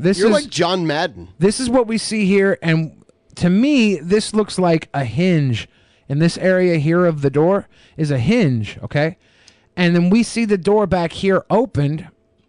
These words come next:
Speaker 1: all right? And it looks like there's no way you can fit through this area with the couch.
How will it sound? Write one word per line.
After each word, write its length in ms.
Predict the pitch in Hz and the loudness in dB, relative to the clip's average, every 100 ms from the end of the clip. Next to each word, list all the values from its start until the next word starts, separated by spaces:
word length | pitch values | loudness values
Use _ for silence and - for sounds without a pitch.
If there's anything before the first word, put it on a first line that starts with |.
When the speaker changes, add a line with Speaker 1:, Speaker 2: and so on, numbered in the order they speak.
| _ _ _ _ _ _ - | _ _ _ _ _ _ -4
Speaker 1:
all 80 | 135 | -2
right? 160 | 139 | -2
And 120 | - 147 | -2 -2
it 80 | |
looks 320 | 165 233 - 160 | 2 0 0 -2
like 380 | 131 123 - _ _ _ _ _ _ _ _ _ _ - | 0 -2 -8 _ _ _ _ _ _ _ _ _ _ -2
there's 220 | 180 160 | 0 2
no 160 | 175 175 | 2 2
way 160 | 165 | 2
you 120 | 156 147 | 2 0
can 140 | 143 | -2
fit 220 | - 135 | -4 -6
through 140 | - 123 | -2 -2
this 180 | 123 | -2
area 300 | 135 120 113 | -4 -4 -4
with 120 | 104 - | -6 -10
the 60 | |
couch. 380 | - 87 73 - | -10 -10 -10 -16